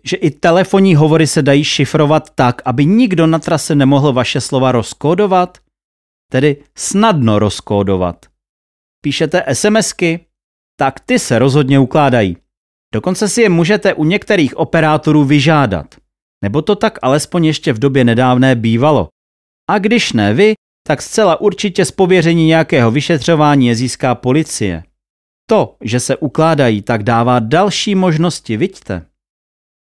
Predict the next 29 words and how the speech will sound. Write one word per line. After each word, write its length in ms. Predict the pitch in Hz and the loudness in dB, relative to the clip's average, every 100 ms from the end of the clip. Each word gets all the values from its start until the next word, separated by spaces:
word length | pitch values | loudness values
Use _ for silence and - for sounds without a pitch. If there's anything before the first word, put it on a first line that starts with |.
| - | -14
Stejně 300 | - 147 175 | -2 -2 0
tak 220 | 180 - | -2 -2
M 160 | 196 196 | -2 2
M 120 | 190 | 2
S 200 | 131 - | 0 -2
ky 200 | - 85 _ _ _ | -10 -14 _ _ _
a 60 | 113 | -8
kterákoliv 680 | - 170 180 175 190 185 - | -2 0 0 0 0 0 0
jiná 360 | 139 190 208 | 0 2 2
data 260 | 160 180 196 | 0 0 -2
protečou 540 | - 147 180 - 151 | -2 -4 -4 -2 -2
z 80 | 120 | 0
vašeho 400 | 123 185 190 120 | -2 -2 0 0
mobilu 360 | 110 127 156 156 | 0 2 0 0
přes 240 | - 104 | -4 -6
mobilní 480 | 101 113 123 123 123 | -4 -2 0 0 -2
sítě. 460 | - 123 117 80 80 _ _ _ _ _ _ _ | -4 -10 -10 -18 -20 _ _ _ _ _ _ _
Takže 320 | 123 123 180 - _ | -4 -2 -2 -4 _
nezabezpečená 1000 | 113 139 156 226 180 - - - 113 101 | 0 0 2 0 0 -4 -8 -8 -4 -4
a 180 | 104 123 | -4 -2
nekryptovaná 840 | 139 196 - 233 - 123 113 107 | 0 0 0 -2 -2 -2 -2 -2
přihlašování 800 | 104 175 160 160 - 147 139 139 | -2 -2 0 0 0 0 2 0
se 160 | 131 135 | -2 -6
k 120 | - | -4
e-mailovým 600 | 160 170 165 156 151 151 | -2 0 2 2 2 0
serverům, 640 | - 165 185 214 117 85 85 _ _ - | 0 -2 0 0 0 -4 -10 _ _ -2
do 140 | 139 | -2
firemní 440 | 139 185 180 185 185 | 2 2 2 2 0
pošty, 600 | 208 208 - - 82 | 0 -2 -2 -10 -12